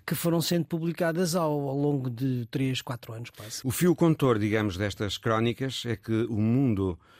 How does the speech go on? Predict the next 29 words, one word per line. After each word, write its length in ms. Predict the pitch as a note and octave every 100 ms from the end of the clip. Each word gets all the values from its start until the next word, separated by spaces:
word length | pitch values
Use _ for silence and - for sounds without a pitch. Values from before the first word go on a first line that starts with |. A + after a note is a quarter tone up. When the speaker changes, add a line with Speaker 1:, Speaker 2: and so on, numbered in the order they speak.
| - _
Speaker 2:
que 180 | A2+ A2+
resultou 560 | F2 F#2 A2 - A#2+ A2+
do 120 | G2+
fim 360 | - A#2+ A2+
da 220 | G2+ G#2+ G#2+
União 260 | G#2+ G#2
Soviética, 1160 | G2 G#2 G2+ C3 C#3+ C#3 - B2+ F#2+ A#2+ A2+ A2
do 80 | G2+
fim 240 | - A2
da 80 | G2+
Guerra 240 | G2 F#2+ A#2+
Fria, 680 | - D3 D3+ C#3 B2+ A#2
da 80 | G2
queda 800 | F#2 A2+ G#2 F#2+ G2 G2+ G2+ G2
do 100 | F#2+
Muro 180 | G2+ G2+
de 60 | G2
Berlim, 460 | G2 A2 C#3 D3 - - - -
o 100 | B2
mundo 420 | B2 D3+ E3 C3+
da 200 | A#2+ A#2
geração 420 | G#2 A#2 A2+ - A#2+
de 60 |
mil 80 | A#2
novecentos 380 | A#2 G#2+ A#2 A2
e 60 | A2
oitenta 480 | G#2+ A#2+ A2 -
e 100 | A2+
nove, 680 | A2 A2+ A#2 A#2+ A2+ B2